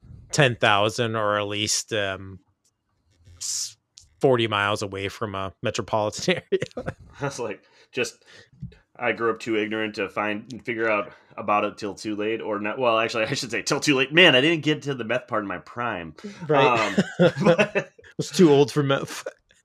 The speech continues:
Speaker 2: But once
Speaker 1: I
Speaker 2: you grow
Speaker 1: aged
Speaker 2: up and you
Speaker 1: out
Speaker 2: hear
Speaker 1: of
Speaker 2: that, you're
Speaker 1: meth.
Speaker 2: like, "Wait, what?" Yeah, I aged out. Oh,
Speaker 1: <laughs>
Speaker 2: missed the cutoff.
Speaker 1: <laughs> Yeah. But when you get, like,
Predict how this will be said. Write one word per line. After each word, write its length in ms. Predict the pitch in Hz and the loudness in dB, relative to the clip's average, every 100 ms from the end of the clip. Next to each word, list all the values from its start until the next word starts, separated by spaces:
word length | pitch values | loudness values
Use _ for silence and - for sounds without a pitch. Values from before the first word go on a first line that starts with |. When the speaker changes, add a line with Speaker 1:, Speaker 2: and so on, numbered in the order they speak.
| 170 | 2
Speaker 2:
But 120 | 151 | 8
once 140 | 165 | 8
Speaker 1:
I 20 | |
Speaker 2:
you 60 | 151 | 10
grow 80 | 143 | 8
Speaker 1:
aged 20 | |
Speaker 2:
up 60 | 127 | 8
and 60 | |
you 40 | 131 | 4
Speaker 1:
out 60 | |
Speaker 2:
hear 20 | 131 | 6
Speaker 1:
of 60 | |
Speaker 2:
that, 60 | 131 | 6
you're 60 | 143 | 6
Speaker 1:
meth. 60 | |
Speaker 2:
like, 120 | 117 139 | 4 4
"Wait, 380 | 135 - 98 | 2 4 4
what?" 340 | 117 190 339 - | 6 6 4 4
Yeah, 160 | 139 | 6
I 40 | 117 | 6
aged 320 | 120 117 110 | 4 0 0
out. 200 | 104 101 | 0 2
Oh, 460 | 135 160 151 151 180 226 220 | 6 8 10 8 8 2 -4
Speaker 1:
<laughs> 200 | _ - | _ 0
Speaker 2:
missed 240 | 151 147 | 2 2
the 80 | 147 | 2
cutoff. 520 | 139 127 127 190 - - - - - - | 6 8 8 4 -2 -20 -12 -10 -2 2
Speaker 1:
<laughs> 760 | 185 - 156 - - 147 - _ _ - 180 - | 2 0 -4 -4 -8 -10 -10 _ _ -16 -14 -2
Yeah. 180 | 110 101 - - - | 0 0 -4 -2 4
But 120 | 151 | 8
when 160 | 165 | 8
you 80 | 160 | 8
get, 180 | 135 165 | 6 6
like, 340 | 147 123 117 | 6 4 4